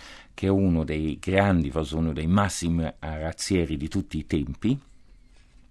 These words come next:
e lui, eh, eh, ha tradotto questi dipinti di Raffaello in un tessuto. Passa lì l'ambascia-, eh, il, ehm,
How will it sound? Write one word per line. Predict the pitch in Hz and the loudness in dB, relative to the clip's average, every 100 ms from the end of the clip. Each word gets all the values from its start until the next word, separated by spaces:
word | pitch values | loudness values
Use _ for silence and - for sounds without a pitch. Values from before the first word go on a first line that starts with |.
| - - | -20 4
e | 139 | 10
lui, | 131 98 104 113 120 - - - - | 10 10 8 8 6 0 -20 -20 -10
eh, | - 101 98 92 92 85 - | -2 0 2 2 0 0 -4
eh, | 98 87 | -4 -4
ha | - 87 - | -4 -6 -4
tradotto | 101 107 92 85 - 95 | 0 2 4 2 2 -2
questi | 92 80 - 85 | 0 -4 -6 -6
dipinti | 76 95 92 85 87 | -4 -2 0 0 -2
di | 87 | -2
Raffaello | 87 87 87 87 90 87 85 - - | -2 -4 -4 0 0 0 -2 -8 -6
in | 98 87 | 0 2
un | 82 80 80 | 2 2 -2
tessuto. | - 85 - - 65 64 71 52 - - - - - - - | -4 -8 -6 -6 -8 -8 -8 -8 -10 -18 -18 -18 -20 -16 4
Passa | 113 107 - - 92 | 4 4 0 2 2
lì | 90 101 87 - - | 4 4 2 -2 -6
l'ambascia-, | 95 87 87 82 - 92 | -2 0 0 0 0 -2
eh, | 98 90 | 0 0
il, | 78 85 82 82 80 80 71 | 0 0 0 0 0 -2 -4
ehm, | - 80 78 78 78 76 | -6 -4 -4 -4 -4 -4